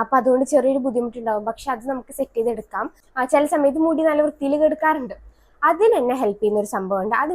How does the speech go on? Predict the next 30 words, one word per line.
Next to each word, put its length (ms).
ഞാൻ 140
നിങ്ങൾക്ക് 300
കാണിച്ചു 260
തരാമെന്ന് 260
വിചാരിച്ചു. 300
അഗാരോയുടെ 640
വോളിമൈസർ 720
ഹെയർ 180
ഡ്രയർ 380
ആണ് 120
കേട്ടോ. 220
ഇതാണ് 340
സംഭവം. 320
അല്ല, 80
വലിയൊരു 480
ബോക്സിലാണ് 580
വരുന്നത്. 380
ഈ 160
ബോക്സിൻ്റെ 500
വലിപ്പം 380
പോലെ 240
തന്നെ 160
അതിൻ്റെ 260
പെർഫോമൻസും 840
അടിപൊളിയാണ്. 760
ഞാൻ 180
മുന്നത്തെ 360
ഒരുപാട് 420
വീഡിയോസിൽ 440
ഇത് 80